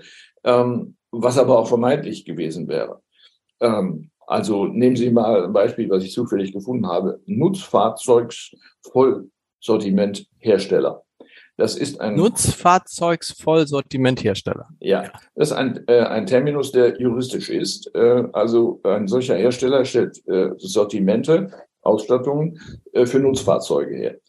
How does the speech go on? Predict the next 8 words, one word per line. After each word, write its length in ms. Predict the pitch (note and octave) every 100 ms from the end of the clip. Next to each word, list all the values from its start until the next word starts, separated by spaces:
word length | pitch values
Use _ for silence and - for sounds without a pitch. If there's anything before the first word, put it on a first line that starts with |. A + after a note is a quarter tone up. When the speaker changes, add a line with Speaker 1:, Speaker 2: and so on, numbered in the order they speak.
| _ _
Speaker 1:
So, 240 | - B2 G2
der 260 | A2+ D3
wird 160 | E3+ D#3
unterschieden 680 | D3 C3 A2+ C3 D3 F#3+ -
von 200 | C3+ B2+
allen 220 | C3+ D3
anderen 560 | - D#3+ F3 B2 E2 -
Sortimentsherstellern, 1300 | _ G2+ G2 G2 G2+ G2 B2 F#2+ - G2+ B2+ C#3+ A2